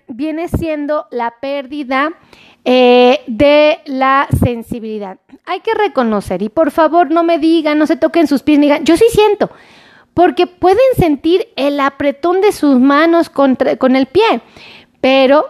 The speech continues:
no pueden muchas veces sentir, por ejemplo, el roce de una gasita así suavecita, de una,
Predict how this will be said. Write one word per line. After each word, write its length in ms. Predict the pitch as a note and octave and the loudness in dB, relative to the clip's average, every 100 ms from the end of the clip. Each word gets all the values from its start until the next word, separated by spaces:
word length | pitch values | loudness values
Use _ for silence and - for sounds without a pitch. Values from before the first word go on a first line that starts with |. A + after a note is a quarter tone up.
| - | -4
no 320 | A3 A#3 A3+ | -2 -2 0
pueden 380 | B3 A#3+ B3 E4 | 0 2 0 -2
muchas 340 | C4+ D4 D#4+ | -2 0 0
veces 200 | C4 A#3+ | -2 -2
sentir, 340 | C4+ A#3 B3 A#3+ | -4 -8 -12 -12
por 100 | A3 | -12
ejemplo, 320 | A#3 A3+ A3+ | -12 -10 -10
el 80 | G#3+ | -8
roce 540 | A#3 A3+ - B3 - | -8 -10 -8 -6 -6
de 380 | B3 G#3 G#3+ C#4+ | -4 0 0 0
una 300 | G#3 G3 F#3+ | -2 -2 -2
gasita 680 | F3+ E3+ - G#3+ - A3+ E4 - | -4 -4 -4 -4 -2 -4 -4 -10
así 260 | F3 F#3+ | -10 -8
suavecita, 800 | F3 G3 F#3 - C4+ - B3+ C#4 - | -6 -4 -2 -2 -2 -6 -16 -16 -14
de 100 | G3 | -12
una, 400 | G3 G3 F#3+ | -12 -12 -12